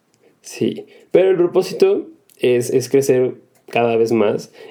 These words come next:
Y ahorita, la verdad es que ayer estaba, tuve una como epifanía. Y voy a hacer un, un especial que va a salir como en dos semanas, no, como en una semana y media. Va a estar súper, súper cool. La idea está súper padre, ya la voy a ir,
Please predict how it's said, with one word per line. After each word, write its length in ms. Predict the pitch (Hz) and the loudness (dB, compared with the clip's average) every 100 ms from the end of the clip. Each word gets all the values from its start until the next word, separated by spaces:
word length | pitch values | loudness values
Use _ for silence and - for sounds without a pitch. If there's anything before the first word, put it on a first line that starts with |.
| - | -2
Y 100 | 131 | 2
ahorita, 280 | 131 139 156 | 2 2 0
la 220 | 127 117 | 2 2
verdad 320 | 120 120 131 | 2 2 2
es 120 | 151 147 | 0 0
que 120 | 139 | 0
ayer 200 | 127 139 | 4 2
estaba, 500 | 139 135 131 123 113 | 2 2 2 0 2
tuve 160 | 135 | 2
una 220 | 135 117 107 | 4 2 0
como 180 | 110 | 2
epifanía. 680 | 104 104 113 110 110 120 - - _ _ _ _ _ _ - - | 2 -2 -2 0 2 0 -2 -8 _ _ _ _ _ _ -20 -2
Y 80 | 120 | 0
voy 160 | 120 123 | 2 2
a 40 | |
hacer 240 | 117 123 | 2 2
un, 380 | 120 117 110 107 - - - - _ | 2 0 -2 -8 -18 -20 -20 -20 _
un 460 | 123 120 120 120 117 | 0 2 2 2 2
especial 760 | 113 - - - 117 - - - _ | 0 0 -2 2 2 2 -4 -8 _
que 120 | - 117 | -2 -2
va 80 | |
a 40 | 113 | 0
salir 500 | 120 113 113 117 113 | 0 2 2 0 -2
como 380 | 123 113 110 107 | -4 0 0 0
en 320 | 110 113 - _ - - _ _ | -2 -6 -10 _ -20 -20 _ _
dos 240 | - 123 127 | 0 0 2
semanas, 340 | 139 147 160 | 2 2 2
no, 220 | 156 147 | 2 2
como 140 | 139 156 | 2 2
en 80 | 190 | 2
una 100 | 185 | 2
semana 320 | 143 135 139 | 2 4 4
y 60 | |
media. 500 | 123 117 135 170 160 - | 4 2 2 0 -2 -8
Va 100 | - | -4
a 0 | 123 | 0
estar 180 | 131 | 0
súper, 400 | 123 139 135 120 | 0 0 2 2
súper 300 | 113 113 120 | 0 0 0
cool. 200 | 117 131 | 4 2
La 80 | 135 | 4
idea 140 | 117 120 | 2 0
está 180 | 123 | 0
súper 300 | 120 113 113 | -2 0 0
padre, 300 | 110 117 120 | 2 2 2
ya 80 | 120 | 2
la 80 | 117 | 2
voy 160 | 110 113 | 2 2
a 120 | 107 | 2
ir, 300 | 110 110 | 0 -4